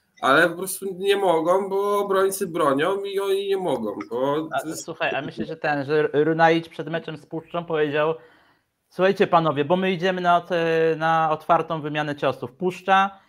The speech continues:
Speaker 2: e, wiemy, że, że w spotkaniu z nami stałe fragmenty gry to będzie grała po ziemi do siebie, żeby nas rozpykać, e, i w ogóle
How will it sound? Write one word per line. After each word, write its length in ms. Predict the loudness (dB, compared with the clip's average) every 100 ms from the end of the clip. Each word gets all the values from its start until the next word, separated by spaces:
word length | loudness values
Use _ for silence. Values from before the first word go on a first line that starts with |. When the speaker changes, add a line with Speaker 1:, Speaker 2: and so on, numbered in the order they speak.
| _ _ _
Speaker 2:
e, 380 | 0 2 0 0
wiemy, 340 | -2 -2 -2
że, 460 | -2 0 0 0 -2
że 220 | -4 -6
w 220 | -8 _ -20
spotkaniu 540 | _ -8 0 0 0
z 80 | -2
nami 500 | 4 4 4 -4 -6 -12 _ _ -20
stałe 300 | 4 6 6
fragmenty 480 | 2 -2 -4 -4 0
gry 360 | 4 4 2 -2
to 80 |
będzie 280 | -4 -4 -2
grała 280 | 2 4 4
po 160 | 2 -2
ziemi 420 | 0 0 -4 -2
do 120 | -2
siebie, 380 | 0 0 0 0
żeby 240 | 0 -2
nas 200 | -4 -2
rozpykać, 680 | -4 -6 -10 -2 -2 -2 -8 _ _ _
e, 340 | -2 0 0 0
i 300 | 0 0 0
w 100 | -4
ogóle 540 | -2 2 2 2